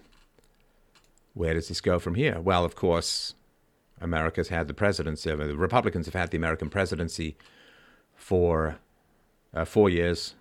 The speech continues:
and, uh, they've had the Senate for a while, they've had the Congress for a little less, of course, and they haven't done anything about it. They haven't done anything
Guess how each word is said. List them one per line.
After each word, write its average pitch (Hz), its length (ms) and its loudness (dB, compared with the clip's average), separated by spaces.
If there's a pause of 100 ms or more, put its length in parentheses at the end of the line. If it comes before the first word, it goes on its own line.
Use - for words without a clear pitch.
(140)
and, 78 440 -4
uh, 76 180 -2
they've 78 180 -4
had 82 320 -4
the - 80 -10
Senate 95 340 -6
for 87 200 -2
a 85 40 0
while, 87 300 0
they've 76 180 -4
had 80 240 -10
the - 60 -20
Congress 95 360 -2
for 80 100 -6
a - 20 0
little 82 160 0
less, 110 180 2
of 92 100 -8
course, 98 280 0 (880)
and 92 640 2 (420)
they 92 160 0
haven't 92 280 0
done 85 200 0
anything 80 360 -2
about 82 260 -6
it. 90 80 -16 (3750)
They 85 100 -4
haven't 80 220 -4
done 76 180 -2
anything 73 380 -8